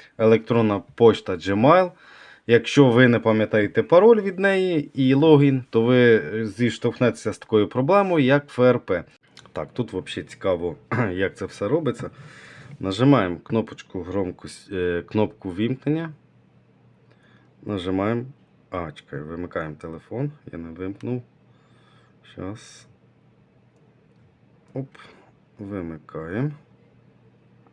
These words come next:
Так, нам буде потрібно на три секунди зажати кнопку вімкнення і одночасно нажати кнопку громкості мінус. Коли появиться логотип,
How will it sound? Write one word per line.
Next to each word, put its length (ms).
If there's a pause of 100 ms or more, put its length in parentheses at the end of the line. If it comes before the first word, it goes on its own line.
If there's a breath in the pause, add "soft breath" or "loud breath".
(680 loud breath)
Так, 220
нам 160
буде 280
потрібно 520 (800 soft breath)
на 200
три 200
секунди 420
зажати 460
кнопку 520
вімкнення 640
і 480
одночасно 560
нажати 480
кнопку 540
громкості 640
мінус. 320
Коли 280
появиться 420
логотип, 440